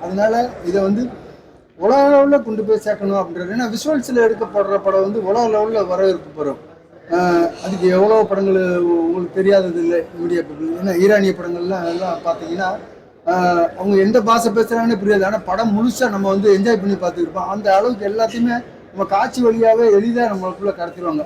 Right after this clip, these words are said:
அப்படியான ஒரு முயற்சி தான் இந்த வட்டார வழக்கு. அதுக்காக மட்டுமே கட்டாயமா ராஜா சார் வேணும்னு காத்திருந்து போனதுனால அவர் அந்த அடை-, அந்த படத்தை அடையாளம் கண்டுக்கிட்டு ராஜா சாருக்கு ரொம்ப பிடிச்ச படம், இது வரைக்குமான படம்,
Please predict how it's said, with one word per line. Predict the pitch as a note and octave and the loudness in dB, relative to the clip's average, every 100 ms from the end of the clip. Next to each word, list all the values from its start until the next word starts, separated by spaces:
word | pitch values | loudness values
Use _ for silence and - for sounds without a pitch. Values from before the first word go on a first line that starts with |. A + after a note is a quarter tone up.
| - | -6
அப்படியான | F#3 - B3 A3 | -8 -4 -2 2
ஒரு | F#3+ | 2
முயற்சி | F3 G3+ G3 G3 | 2 -2 -2 -4
தான் | G#3 | -4
இந்த | F#3 E3 | 0 0
வட்டார | D#3+ F3 E3+ | 0 -2 -2
வழக்கு. | D#3 C#3 - - - - - | -2 -4 -8 -16 -20 -12 -6
அதுக்காக | G#3+ C4 B3 | -4 2 2
மட்டுமே | A3 G3+ A#3+ B3+ | 2 0 0 -2
கட்டாயமா | F#3 - A3 A#3+ A#3+ G3+ - - - | -4 0 2 4 2 0 -2 -16 -6
ராஜா | F#3+ G#3+ | -2 0
சார் | A3 G#3 G3 | 2 2 4
வேணும்னு | G3+ G#3 | 2 -2
காத்திருந்து | G3 F#3+ F#3+ G3 G3 F#3+ | 0 0 0 -2 -2 -2
போனதுனால | F#3 F3 F3+ E3 F#3+ - - - | -2 -2 0 0 0 -4 -16 -4
அவர் | F3 F#3+ | 2 2
அந்த | F3 E3 | 4 2
அடை-, | F3+ G#3 | 2 0
அந்த | F3+ F3 | -2 -4
படத்தை | D3+ G3 A#3 | -2 0 2
அடையாளம் | G#3 A3 A#3 | 4 4 4
கண்டுக்கிட்டு | F#3+ F3 D#3+ G3 G3+ - - - - - | 2 0 0 -2 -2 -10 -20 -20 -20 -10
ராஜா | F#3 A3+ | -2 -2
சாருக்கு | C4 B3+ A3+ A#3 G#3 | 2 2 2 4 4
ரொம்ப | A3+ C4+ G#3+ | 4 2 2
பிடிச்ச | A#3 - A3 | -2 -2 -2
படம், | A3 A#3 | 0 0
இது | G#3 | 4
வரைக்குமான | G#3+ A3+ A3 A3+ G#3+ - | 4 4 0 -2 -2 -2
படம், | G#3 G#3+ | -2 0